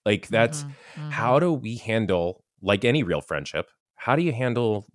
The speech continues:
Speaker 1: the realness of the world, but at the same time on a podcast? And I've, I think I've appreciated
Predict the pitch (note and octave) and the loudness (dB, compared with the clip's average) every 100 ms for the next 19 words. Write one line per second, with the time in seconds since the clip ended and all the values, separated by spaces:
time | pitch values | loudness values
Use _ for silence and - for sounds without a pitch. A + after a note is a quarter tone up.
0 | - F#2 F2 G#2+ G#2+ G2 G2 F2 E2 F#2+ | -10 -6 0 2 2 -2 -4 -4 0 0
1 | F2+ D#2 - F#2+ F#2 G2 - F#2 E2+ F2+ | 0 -2 -2 -2 -2 -6 -6 -6 -4 -4
2 | E2+ D2+ - F2+ E2+ - C2 - - G2+ | -2 -4 -2 -2 -2 -2 -10 -10 -10 -6
3 | A2+ C3 - _ - - - _ _ _ | -2 -2 -4 _ -20 -20 -20 _ _ _
4 | _ _ _ _ G#2 G#2+ - E3+ - A2+ | _ _ _ _ 0 0 0 -2 0 4
5 | G#2+ G#2 - A#2 G#2+ - F2 D#2+ E2 | 4 2 -2 -2 -4 -4 -4 -4 -4